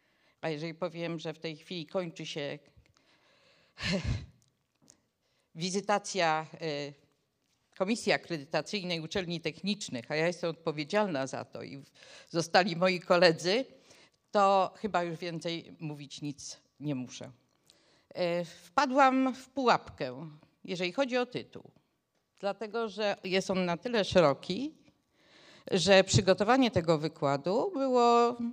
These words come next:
pewnym problemem. Ale mam nadzieję, że, e, udało mi się zasygnalizować pewne rzeczy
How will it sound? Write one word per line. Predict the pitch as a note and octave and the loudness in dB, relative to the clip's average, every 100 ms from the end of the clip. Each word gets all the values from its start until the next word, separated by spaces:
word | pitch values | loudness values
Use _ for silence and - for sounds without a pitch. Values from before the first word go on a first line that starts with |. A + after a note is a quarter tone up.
| - _ | -10 _
pewnym | G#4+ - D#4 | -4 2 0
problemem. | C#4+ A#3+ G3 D3+ C3 - - _ _ _ _ _ _ _ _ _ _ _ _ _ - | 2 0 2 0 0 -10 -20 _ _ _ _ _ _ _ _ _ _ _ _ _ 2
Ale | A#3 B3 | 6 8
mam | D4+ D4+ | 8 8
nadzieję, | C4+ G#3+ B3 B3 A#3+ A#3+ | 6 4 2 4 6 6
że, | A3 G#3 G#3+ G#3+ G#3+ G#3 F#3 | 2 4 6 6 4 2 -2
e, | G3 F3+ F3 F3+ - - - | 0 2 2 0 -8 -16 -8
udało | A3+ A3+ G#3+ G#3 | 0 2 4 0
mi | G3+ | -2
się | - G#3 F#3+ D#3 | 0 0 0 2
zasygnalizować | A3 C#4 C4+ G#3+ A3+ G#3+ F#3+ G3 F#3+ - | 4 4 2 0 0 0 2 4 4 2
pewne | G3 F3+ F#3 F3 F3+ - - - F3+ | 2 2 2 2 2 -4 -20 -12 -4
rzeczy | F3 G3 G3 - G#3+ G3 G3 G3 | 4 4 4 -2 2 4 4 4